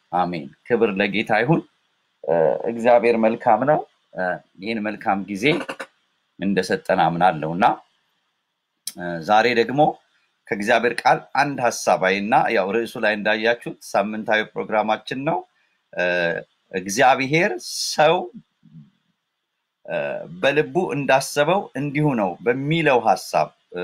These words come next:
በምሳሌ መጽሐፍ ምዕራፍ ሃያ ሦስት ቁጥር ሰባት ላይ ያለውን ቃል ይዘን፣ እ፣ የእግዚአብሔርን ሐሳብ አብረን የምናይበት ይሆናል እና፣ እ፣ እንዲህ ይላል፣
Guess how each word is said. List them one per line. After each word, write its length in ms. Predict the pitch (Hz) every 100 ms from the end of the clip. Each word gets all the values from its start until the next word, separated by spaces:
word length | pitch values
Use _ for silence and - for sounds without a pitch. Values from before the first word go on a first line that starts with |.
| 85
በምሳሌ 1600 | 80 95 90 - _ _ _ _ _ _ _ _ 98 123 - 117 117
መጽሐፍ 400 | 110 107 117 127 147
ምዕራፍ 360 | 101 110 107 -
ሃያ 160 | 101 101
ሦስት 300 | 135 131 - -
ቁጥር 320 | 151 151 120
ሰባት 440 | 123 107 90 90 -
ላይ 200 | 85 73 - -
ያለውን 500 | 92 101 98 104 101
ቃል 220 | - 95 95
ይዘን፣ 300 | 95 156 170 - _ _ _ _ _ _ -
እ፣ 100 | 90 87 82 82 - - _ _ - -
የእግዚአብሔርን 680 | 101 117 104 113 110 113 113
ሐሳብ 420 | 110 - 156 147 151 - -
አብረን 360 | 120 123 123
የምናይበት 800 | 120 117 120 117 113 104 101 110 - _ _ _ -
ይሆናል 500 | 107 113 107 78 - _
እና፣ 160 | 90 101 135 - _ _ _ _ _ -
እ፣ 120 | 92 92 87 85 82 80 _ _ _ _ _ _ _ -
እንዲህ 260 | 110 101 120
ይላል፣ 260 | 92 78